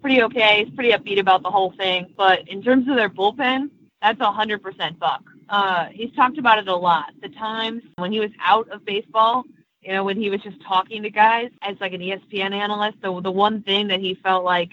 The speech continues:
all these former players said was, like, "You know what? Like, just the, the bullpen just gets overused. They warm up these guys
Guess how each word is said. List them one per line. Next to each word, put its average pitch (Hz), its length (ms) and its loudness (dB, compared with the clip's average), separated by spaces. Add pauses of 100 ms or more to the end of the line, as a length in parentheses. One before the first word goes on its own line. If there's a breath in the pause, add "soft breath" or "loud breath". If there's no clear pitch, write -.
all 196 220 4
these 208 160 -2
former 196 320 0
players 185 440 -2
said 185 320 0
was, 180 140 -8
like, 170 300 -4
"You 202 80 -8
know 226 140 2
what? 254 280 8
Like, 208 220 -2 (120)
just 208 140 -16
the, 214 80 -4
the 190 180 -4
bullpen 220 540 2
just 185 160 -8
gets 196 180 -6
overused. 208 600 -2
They 180 100 -2
warm 196 320 2
up 247 160 4
these 254 200 -2
guys 233 380 2